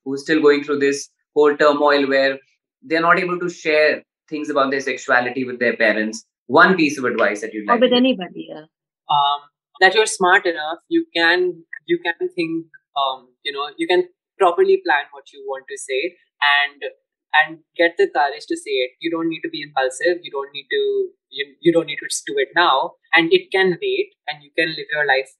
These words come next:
Speaker 3: as you want. You can express yourself as you want and not come out immediately. You can plan the whole thing and do it whenever you feel like. And
Speaker 2: Whenever
Speaker 3: you're
Speaker 2: you're ready.
Speaker 3: Yeah, you, whenever you feel like, and you're strong enough to go through.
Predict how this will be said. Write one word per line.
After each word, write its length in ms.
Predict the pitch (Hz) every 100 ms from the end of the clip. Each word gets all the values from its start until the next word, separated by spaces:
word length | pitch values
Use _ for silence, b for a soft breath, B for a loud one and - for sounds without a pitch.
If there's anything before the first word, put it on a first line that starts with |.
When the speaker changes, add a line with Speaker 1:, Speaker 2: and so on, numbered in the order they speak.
| _ 147 139
Speaker 3:
as 120 | -
you 60 | 151
want. 300 | 131 151 -
You 80 | 165
can 100 | 156
express 360 | - - 151 151
yourself 260 | 170 139 131 131
as 80 | 131
you 60 | 127
want 220 | 151 190 _ _
and 260 | 165 151 151 _
not 180 | 156 165 -
come 140 | 165 143
out 200 | 131 131
immediately. 480 | 135 - 131 120 127 131
You 60 | -
can 100 | - 143
plan 300 | 127 135 135
the 80 | 135
whole 160 | 131 127
thing 120 | 170 175
and 100 | -
do 80 | 392 415
it 100 | -
whenever 320 | 131 247 247 123
you 220 | 123 123 -
feel 120 | 123
like. 180 | 185 233 _ _ -
And 120 | 151
Speaker 2:
Whenever 280 | 214 240 254
Speaker 3:
you're 180 | 269 254
Speaker 2:
you're 40 | 214
ready. 600 | 214 - - - - -
Speaker 3:
Yeah, 240 | - 135 -
you, 260 | 165 185 180 180
whenever 220 | 180 180
you 120 | 202
feel 180 | - 170
like, 120 | 226
and 120 | 254
you're 220 | 240 220
strong 400 | - - 185 180
enough 160 | 190 165
to 60 | 165
go 160 | - -
through. 240 | -